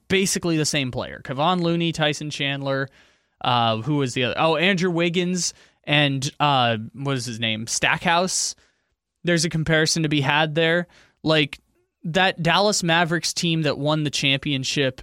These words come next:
in two thousand eleven is very similar to the twenty twenty-two Warriors. And I bring this up to say, after Dallas won the championship, it was seventh seed in the West, losing in the first round,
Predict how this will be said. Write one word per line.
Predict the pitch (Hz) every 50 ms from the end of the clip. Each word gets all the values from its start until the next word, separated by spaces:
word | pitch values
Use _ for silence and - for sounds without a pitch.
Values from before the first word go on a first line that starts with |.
| - _
in | - 147 143 135 135 131
two | 131 - 151
thousand | 147 151 143 139 135 127 131
eleven | 123 120 135 151 147 143 127 127 110 107 107 107 113 - _ _ _ _ _ _ -
is | - 143 131
very | 139 180 190 180
similar | 175 - 196 180 175 170 160 147
to | 147
the | 143 139
twenty | - 156 147 135 127
twenty-two | - 143 127 120 123 117
Warriors. | 123 120 117 92 95 117 139
And | 151
I | 160
bring | 160 196 233 240
this | 226 - -
up | 208 202 -
to | 202 185
say, | - - 175 156 143 -
after | 147 151 175 180 - 208 190
Dallas | 160 180 165 170 175 170 - -
won | 165 170 165
the | 151
championship, | - - 160 156 160 - 160 139 131 - - 135 127 - - -
it | 151 160 -
was | 147 143 143 139 131 131 127 127 127 123 - - - _ _ _ _ _ _ _ _ _ _ -
seventh | - - - 190 175 175 208 202 -
seed | - - 190 190 190 185
in | 190 190
the | 190 175
West, | 151 135 123 123 139 - - - - - - - - _ _ _ _ _ _ _ _ _ _ _ _ _ _ _ _ _ _ _ _ _ _ _
losing | - 139 156 175 190 175 208 202 202
in | 202
the | 202 190
first | - - 185 180 175 - -
round, | 175 147 139 127 117 120 123 143 165 165 - - - -